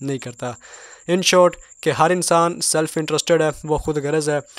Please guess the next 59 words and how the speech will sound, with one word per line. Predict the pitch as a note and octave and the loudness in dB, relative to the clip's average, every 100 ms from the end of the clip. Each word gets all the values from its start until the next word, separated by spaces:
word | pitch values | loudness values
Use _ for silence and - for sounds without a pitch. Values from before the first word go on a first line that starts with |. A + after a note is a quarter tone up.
| - | -10
वो | D3 D#3 | 0 2
हमेशा | D#3+ D3+ | 2 2
वो | D#3 D#3+ | 2 2
काम | E3 D#3 | 2 -2
करेगा | D3 D3 D3+ C#3 | -2 -2 -2 -2
जो | C#3+ | -4
उसके | - E3 D#3+ | -4 -2 -2
फ़ायदे | - C#3 C#3+ | -2 -4 -2
में | C3+ | -4
होगा। | B2 B2 A#2+ - - - - | -6 -8 -12 -14 -20 -16 -2
इसके | E3+ G3 | 0 4
अलावा | F3+ F3+ | 4 4
स्ट्रेटजिक | F3 - D#3+ E3 E3+ | 2 -2 -2 -2 -4
कैलकुलेशन | E3 D#3 D#3+ D#3+ F3 E3 | -2 -4 0 0 0 0
है | D#3 - _ D#3 | -4 -8 _ -8
जो | D3+ D3+ | -2 0
कि | D#3+ | 0
स्ट्रेटजिक | D3 - D3+ D3+ D#3+ D#3 | -2 -4 -6 -4 -6 -6
एनवायरनमेंट | D3 C#3+ D3+ E3 D#3 | -4 -2 -2 -2 -4
में | D3 | -6
की | D#3 | -4
जाती | D#3 C#3 C#3 | -4 -4 -6
हैं | C#3 C3+ - - - | -6 -8 -18 -20 -8
कि | D#3 | -4
जिस | D3+ | -2
तरह | E3 D#3+ | 0 0
फ़र्ज़ | D#3 D3 | -2 -2
करें | E3 D#3 | 0 0
मैं | D3+ D3+ | 0 -2
एक | - D3 | -4 -6
यूट्यूबर | C#3 D3 D3+ D#3 | -6 -4 0 0
हूँ, | D3+ C#3+ - | 0 -4 -6
मेरा | D3+ D#3 D3 | -2 0 0
स्ट्रेटजिक | - C#3+ D3 D3+ D#3 D#3+ | -4 -6 -6 -4 -6 -6
एनवायरनमेंट | D3+ C#3+ D3+ E3 D3+ | -6 -2 -2 -2 -4
क्या | D3+ C#3 | -4 -2
है | D#3 | -4
कि | F#3 - D3+ | -8 -8 -4
मैं | D3+ D3+ | -2 -4
एक | D3 D3+ | -4 -8
यूट्यूबर | C#3 C#3+ D#3 D3+ C3+ | -6 -6 -4 -4 -4
हूँ। | A#2 - - - - - | -8 -16 -20 -20 -16 0
अब | D#3+ E3 | 0 2
मेरा | F3 F#3 | 4 4
इसमें | F3 F3+ | 4 0
इंटरेस्ट | E3+ F3 - | 0 0 -2
क्या | - E3+ | 0 0
है | E3 | 0
कि | E3 | 0
मेरे | D#3+ D#3 | 0 2
ज़्यादा | D3+ D3+ | 2 0
से | D#3 | 0
ज़्यादा | D#3 D3+ | -2 -2
व्यूज़ | C#3 D#3 D3+ | -2 -2 -2
हों, | D#3 | -2
ज़्यादा | C#3+ C#3 D#3 | -2 -2 -2
मेरे | D3 C#3+ | -2 -2
सब्सक्राइबर | C#3 - D3 C#3+ D3 | -4 -6 -4 -2 -2
हों, | D3 | -2